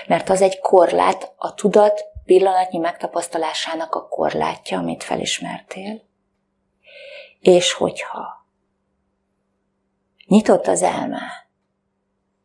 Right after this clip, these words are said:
már túlmutat azon, ami van, a pillanat felismerésében, és már tudja, hogy már minden tökéletességében működik tovább.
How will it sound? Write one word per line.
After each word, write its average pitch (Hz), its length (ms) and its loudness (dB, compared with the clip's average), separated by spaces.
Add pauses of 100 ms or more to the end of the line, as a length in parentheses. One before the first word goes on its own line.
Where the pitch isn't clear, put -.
(220)
már 170 340 2
túlmutat 208 840 4
azon, 165 300 -2
ami 156 280 -8
van, - 220 -2
a - 200 -2 (120)
pillanat 180 520 8
felismerésében, - 1400 -6 (840)
és - 260 2
már 165 240 0
tudja, - 640 -2 (2500)
hogy 156 260 -2
már 151 260 -6
minden 175 680 -4 (1000)
tökéletességében - 1160 -8
működik - 460 -12
tovább. - 460 -12